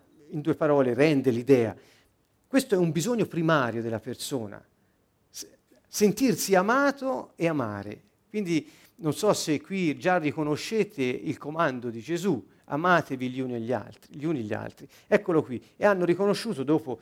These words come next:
duemila anni che è la teoria base di ogni sana pedagogia, di ogni sana psicologia, cioè l'attaccamento sicuro. Quando ci si ama gli uni gli altri c'è sicurezza nella relazione, nessuno teme di perdere l'altro se l'altro fa qualcosa.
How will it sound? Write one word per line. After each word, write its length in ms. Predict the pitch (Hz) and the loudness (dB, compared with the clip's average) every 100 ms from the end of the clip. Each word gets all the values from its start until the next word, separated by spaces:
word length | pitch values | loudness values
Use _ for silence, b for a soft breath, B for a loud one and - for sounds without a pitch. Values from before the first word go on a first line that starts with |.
| b | b
duemila 360 | - 143 180 180 | -4 -2 2 4
anni 440 | 156 180 147 113 b b | 4 2 0 -4 b b
che 220 | 151 151 | 4 6
è 40 | |
la 140 | 131 127 | 6 2
teoria 400 | 156 156 160 131 | 0 -2 2 2
base 460 | 151 131 120 117 | 4 2 0 -6
di 120 | 113 135 | -6 -2
ogni 340 | 139 127 123 | -2 -4 -8
sana 360 | - 151 127 107 | -4 -2 -2 -6
pedagogia, 760 | 123 123 113 120 151 156 117 | -4 -4 -2 -8 -4 -2 -2
di 120 | 110 | -2
ogni 160 | 117 120 | -8 -8
sana 320 | - 131 123 | -8 -6 -6
psicologia, 640 | 117 127 - 127 127 170 | -8 -14 -10 -6 -4 -4
cioè 160 | 135 160 | -4 -2
l'attaccamento 880 | 139 - 147 - 151 165 165 170 143 | -2 -2 -8 -6 -6 -4 -6 -10 -14
sicuro. 580 | - 127 117 - - - b b b | -12 -12 -14 -20 -20 -20 b b b
Quando 240 | 190 196 | -2 0
ci 120 | 156 | -4
si 180 | 156 170 | -4 0
ama 240 | 160 127 127 | 2 2 0
gli 100 | 139 | 0
uni 200 | 190 226 | -2 0
gli 100 | 214 | 0
altri 380 | 240 247 220 | 0 -4 -6
c'è 140 | - 160 | -6 -6
sicurezza 680 | - 214 185 151 139 - 196 | -6 -8 -4 -2 -2 -2 -4
nella 180 | 160 | -2
relazione, 640 | 156 165 170 - 226 123 107 | 0 0 -2 -2 -2 -2 -2
nessuno 500 | 190 - 311 262 143 | -4 0 2 4 4
teme 360 | 160 143 123 | 4 4 2
di 100 | 117 | -4
perdere 420 | 143 131 110 127 | -2 -2 -2 -4
l'altro 400 | 120 131 110 - | 0 0 0 -6
se 140 | - 120 | -14 -6
l'altro 380 | 117 120 - 120 | -2 -2 -6 -10
fa 160 | 117 | -10
qualcosa. 640 | - 120 - 123 110 131 | -8 -12 -12 -16 -14 -14